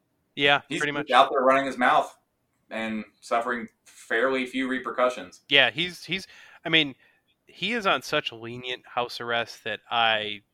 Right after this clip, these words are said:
Speaker 1: don't think it's house arrest. It just, it just isn't. <laughs> It's like, he's, he's getting the best of the best treatment. Um, and yeah, that,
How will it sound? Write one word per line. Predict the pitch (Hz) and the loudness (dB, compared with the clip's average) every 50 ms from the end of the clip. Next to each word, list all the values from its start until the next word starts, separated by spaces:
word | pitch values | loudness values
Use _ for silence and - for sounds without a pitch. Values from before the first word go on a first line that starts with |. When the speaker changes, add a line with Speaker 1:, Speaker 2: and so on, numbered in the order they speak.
| _ _ | _ _
Speaker 1:
don't | - 110 104 98 - - | -8 -8 -8 -8 -12 -12
think | 104 104 - _ | -14 -14 -14 _
it's | _ - | _ -16
house | - - - - - - | -16 -16 -16 -16 -18 -18
arrest. | 123 - - - - - - - - - _ _ | -16 -14 -14 -14 -14 -16 -18 -18 -20 -20 _ _
It | - 147 | -14 -10
just, | - 139 131 - | -10 -10 -12 -10
it | - 156 135 | -10 -10 -8
just | - 143 131 - - | -8 -10 -10 -10 -12
isn't. | - 135 110 - 101 95 107 _ - _ | -12 -12 -12 -12 -16 -18 -18 _ -20 _
<laughs> | - | -14
It's | - - - - - - - - - | -14 -14 -12 -10 -8 -8 -6 0 2
like, | 180 165 151 - _ - - _ - _ _ _ _ _ _ _ _ _ | 2 2 2 0 _ -20 -20 _ -20 _ _ _ _ _ _ _ _ _
he's, | _ - 185 208 233 226 208 - - - - _ _ _ | _ -8 -6 -6 -6 -8 -10 -14 -16 -18 -18 _ _ _
he's | _ - 180 175 170 151 | _ -10 -8 -8 -8 -6
getting | 143 156 160 151 143 135 127 123 117 110 _ _ - | 0 2 4 4 4 2 0 -4 -12 -16 _ _ 0
the | - 139 127 - _ _ _ _ | 0 0 0 0 _ _ _ _
best | - 147 135 123 - - - | 0 2 2 2 0 -4 -10
of | 123 110 | -10 -8
the | 120 113 | -8 -8
best | 104 98 95 - - - | -8 -8 -10 -10 -12 -16
treatment. | - 117 107 113 _ - - - - _ _ _ _ _ _ _ _ _ _ _ _ _ _ _ _ _ _ _ _ _ _ _ _ - | -14 -14 -14 -14 _ -18 -18 -18 -18 _ _ _ _ _ _ _ _ _ _ _ _ _ _ _ _ _ _ _ _ _ _ _ _ -4
Um, | 127 123 123 120 117 117 - | 0 0 0 0 -2 -4 -6
and | 123 123 123 120 117 110 - | -4 -4 -4 -4 -8 -6 -2
yeah, | 123 143 160 139 - _ _ - | 0 2 2 2 -2 _ _ -8
that, | 120 117 | -8 -8